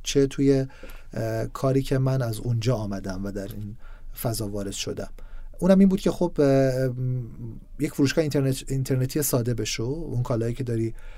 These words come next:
به صورت سابسکریپشن باکس دیزاین می‌کنی رو به صورت جداگانه بفروش و با این کار، اه، دو تا مزیت رو برای مشتری ایجاد بکنی که اینکه کاملاً مطمئن بشه که تو داری بهش چی می‌فروشی، چون افراد، یکی از م-،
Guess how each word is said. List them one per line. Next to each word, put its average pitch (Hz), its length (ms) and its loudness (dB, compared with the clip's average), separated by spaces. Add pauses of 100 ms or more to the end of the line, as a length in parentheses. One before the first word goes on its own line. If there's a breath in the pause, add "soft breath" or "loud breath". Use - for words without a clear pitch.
(220 loud breath)
به 113 40 -4
صورت 117 360 -4
سابسکریپشن 113 680 -4
باکس 113 360 -2
دیزاین 113 400 -2
می‌کنی 113 380 -4
رو 143 180 2
به 123 80 0
صورت 117 360 -4
جداگانه 110 580 -4
بفروش 135 460 -2 (400 loud breath)
و 127 60 0
با 120 140 2
این 139 200 -2
کار، 151 420 2
اه، 120 120 -2
دو 135 180 4
تا 151 140 -2
مزیت 127 560 -2
رو 143 440 4 (360 loud breath)
برای 127 220 2
مشتری 120 420 -2
ایجاد 127 320 0
بکنی 143 380 -2
که 135 160 -4
اینکه 135 240 0
کاملاً 127 440 0
مطمئن 143 380 -2
بشه 139 220 0
که 139 200 0
تو 139 140 0
داری 135 160 6
بهش 131 200 2
چی 139 100 -4
می‌فروشی، 131 400 -2
چون 127 140 -4
افراد، 127 420 -4 (340 loud breath)
یکی 135 200 0
از 120 220 0 (140)
م-، 110 60 -8